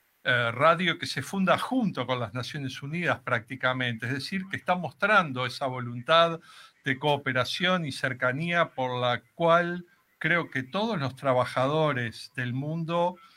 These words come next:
venimos trabajando sin saberlo incluso desde hace muchísimo tiempo. Todo esto que vivimos hoy, eh, que nos, que nos posibilita hacer frente a la pandemia, a los males del mundo,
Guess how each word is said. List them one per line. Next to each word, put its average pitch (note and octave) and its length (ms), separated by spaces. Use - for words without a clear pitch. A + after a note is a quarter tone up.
venimos C3 440
trabajando D#3 880
sin F3+ 300
saberlo D#3+ 520
incluso D#3 720
desde B2+ 260
hace C#3 220
muchísimo B2+ 720
tiempo. A#2 600
Todo E3 380
esto D3+ 280
que C3+ 100
vivimos C3+ 600
hoy, C#3+ 400
eh, A#2+ 360
que C3+ 160
nos, B2 320
que C#3 180
nos B2+ 380
posibilita C#3 680
hacer C3+ 240
frente C#3+ 640
a B2 60
la A#2 180
pandemia, C3+ 840
a B2 120
los A#2+ 180
males D3+ 340
del C3 160
mundo, D3+ 640